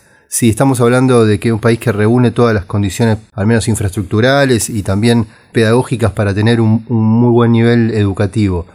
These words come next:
observan que esto impacta negativamente, ¿cuáles serían los signos, los indicadores que dan cuenta de que, eh, el aprendizaje de la lectoescritura, por ejemplo, en primer grado, en primero o segundo grado, no se está llevando a cabo como debería darse, al menos comparativamente con años anteriores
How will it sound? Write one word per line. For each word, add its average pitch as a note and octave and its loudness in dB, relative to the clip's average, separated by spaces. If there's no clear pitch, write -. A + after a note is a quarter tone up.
observan A2+ 0
que A#2 -2
esto A#2 -2
impacta A#2 0
negativamente, A2 2
¿cuáles - 2
serían F3 2
los G#2+ -2
signos, D3+ 0
los A#2 -2
indicadores B2 2
que A#2+ -2
dan B2+ 2
cuenta D3 0
de B2 2
que, D3 0
eh, A#2 4
el A2 2
aprendizaje B2 2
de C#3 4
la B2 2
lectoescritura, A#2 0
por A2 -2
ejemplo, A2 0
en G2 -4
primer A2 0
grado, C#3 2
en F#2+ -4
primero A#2+ 0
o G2+ -2
segundo B2+ 0
grado, D#3+ 2
no C3+ 0
se C#3+ -2
está D3 -2
llevando D3 2
a B2+ -2
cabo E3 2
como A#2 2
debería C3 4
darse, E3 0
al A#2 0
menos D#3 0
comparativamente C3 0
con G#2+ 0
años A#2+ 0
anteriores A#2 -2